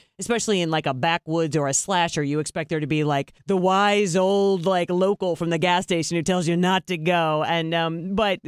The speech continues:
we had so many great ones to choose from that none of the Friday the thirteenth movies actually made this list.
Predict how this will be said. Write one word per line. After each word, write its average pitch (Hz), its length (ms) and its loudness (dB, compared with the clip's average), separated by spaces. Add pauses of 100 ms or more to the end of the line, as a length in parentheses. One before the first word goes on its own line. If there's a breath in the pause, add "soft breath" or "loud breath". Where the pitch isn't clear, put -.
(140)
we 190 180 -2
had 196 180 0
so 240 160 0
many 214 200 0
great 175 200 0
ones 165 140 -2
to 151 60 -6
choose 185 240 -2
from 160 140 -2
that 151 100 -2
none 165 160 0
of 156 40 -4
the 156 60 -4
Friday 139 200 -2
the 127 40 -8
thirteenth 151 380 -10
movies 139 180 -2
actually 127 280 -2
made 127 120 -2
this 127 160 -6
list. - 320 -4